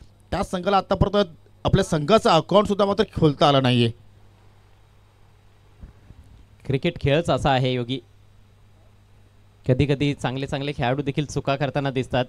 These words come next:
Speaker 2: आणि आज तेच घडतंय नेमकं. परंतु या ठिकाणी गोलंदाजी अफलातून होते, गोलंदाजाला संपूर्ण श्रेय द्यावं लागणार आहे. चांगल्या लेंथवर गोलंदाजी केली जात आहे.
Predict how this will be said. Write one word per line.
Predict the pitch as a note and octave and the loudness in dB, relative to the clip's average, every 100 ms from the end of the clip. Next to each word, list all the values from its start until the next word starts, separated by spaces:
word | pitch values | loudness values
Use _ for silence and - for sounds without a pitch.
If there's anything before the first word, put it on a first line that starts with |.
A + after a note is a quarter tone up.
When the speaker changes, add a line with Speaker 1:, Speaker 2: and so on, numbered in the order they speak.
| - - | -8 -8
Speaker 2:
आणि | B2+ C3+ | -2 0
आज | C#3 - | -2 -2
तेच | D#3+ - | -6 -2
घडतंय | C3+ A#2 D#3+ | -6 -2 -4
नेमकं. | C3+ B2+ B2 C#3+ - - - - - | -2 -6 -2 -2 -2 -20 -20 -20 0
परंतु | E3 F3 F#3+ | 4 4 2
या | E3+ | 0
ठिकाणी | C#3+ D3+ D3 | 0 -2 -4
गोलंदाजी | C3 C3 C#3+ C#3 C3 | -2 -2 -2 -2 -2
अफलातून | B2+ C3+ B2+ C3 | -2 -2 -4 -2
होते, | A#2 A2+ | -2 -2
गोलंदाजाला | A2 C3+ E3 F#3+ F3+ E3+ E3 E3 | 0 2 2 2 0 0 2 -2
संपूर्ण | D#3 D3 C3+ D#3 | -2 -4 -2 -2
श्रेय | D3+ C#3+ C#3 | -2 -2 -4
द्यावं | B2+ A#2+ C3+ | 0 0 2
लागणार | A#2+ A#2 A#2 | 0 0 -2
आहे. | A2+ A#2 | 0 -2
चांगल्या | B2 - F3+ A#3 B3+ | -4 -8 -6 -2 -2
लेंथवर | D#3 F#3+ C4+ C4+ B3 | 0 -2 0 -2 0
गोलंदाजी | F#3 E3 D3 D3 | 0 -2 -2 -4
केली | - C3 A#2+ | -4 -6 -2
जात | A#2 A#2 | 0 2
आहे. | A#2+ | 0